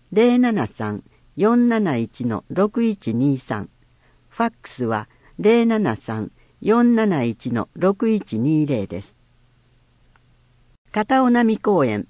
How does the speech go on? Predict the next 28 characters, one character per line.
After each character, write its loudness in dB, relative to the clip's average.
万 2
葉 0
館 -6
健 0
康 -2
館。 -10
ク 0
リ 4
ス -2
マ 2
ス -6
に 0
飾 -4
れ 0
る -4
フ -4
ァ 2
ン 2
タ 0
ス -18
テ -2
ィ -6
ッ -10
ク -6
ト -4
ナ -2
カ -14
イ。 -14